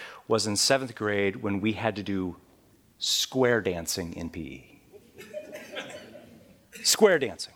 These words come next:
in P E. What is this world coming to? And what made it a particularly miserable experience for me at that time is that at that particular stage in my journey to manhood, I had what you might call a significant sweating problem in the armpit regions.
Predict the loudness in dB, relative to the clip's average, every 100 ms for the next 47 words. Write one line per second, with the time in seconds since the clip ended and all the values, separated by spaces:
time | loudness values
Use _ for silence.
0 | _ _ _ _ _ -4 0 0 0 -4
1 | -10 -20 -8 -4 -2 0 2 2 2 -2
2 | -4 -10 -16 -20 -20 -18 -16 -14 -14 -14
3 | -10 -10 -8 -12 -12 -14 -18 -18 -20 -20
4 | -16 -12 -12 _ 4 4 4 0 -4 0
5 | 4 4 0 -20 -20 _ -2 4 6 4
6 | 0 -2 -2 2 4 4 4 2 0 0
7 | 4 6 6 4 0 -4 -6 -4 2 4
8 | 4 4 2 4 4 4 4 4 2 -4
9 | 0 2 2 -2 -2 2 2 4 6 6
10 | 4 2 2 2 2 0 0 0 4 4
11 | 4 2 2 4 2 4 2 2 -2 -4
12 | 2 2 2 4 6 6 4 2 4 2
13 | 2 0 0 0 0 0 0 2 4 4
14 | 4 0 2 4 4 0 -2 0 0 0
15 | 4 4 4 0 -4 -4 -2 -2 -2 -4
16 | -4 -6